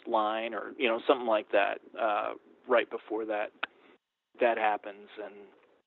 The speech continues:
there's no need for that, uh, and it's better without it, in fact, because, uh, those actors and, uh, that director and that cinematographer and that editor,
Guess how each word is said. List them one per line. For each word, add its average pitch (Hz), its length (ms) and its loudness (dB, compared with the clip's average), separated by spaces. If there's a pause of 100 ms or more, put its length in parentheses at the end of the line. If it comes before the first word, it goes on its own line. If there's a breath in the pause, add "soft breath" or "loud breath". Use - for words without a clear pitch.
(560)
there's 160 180 8
no 185 140 12
need 175 260 12
for 156 60 4
that, 123 240 10 (280)
uh, 120 360 2 (100)
and 131 100 4
it's 135 120 2 (100)
better 139 320 12
without 120 460 4
it, 110 180 -2
in 107 120 -18 (100)
fact, 107 360 -8
because, 104 340 -6 (680 loud breath)
uh, 107 320 -2 (760)
those 135 180 10
actors 127 480 8 (320)
and, 107 400 -2
uh, 104 360 4
that 110 200 4
director 117 560 -2
and 104 340 -8
that 101 220 -4 (420)
cinematographer 113 920 -4
and 101 180 -12
that 107 240 0
editor, 127 460 6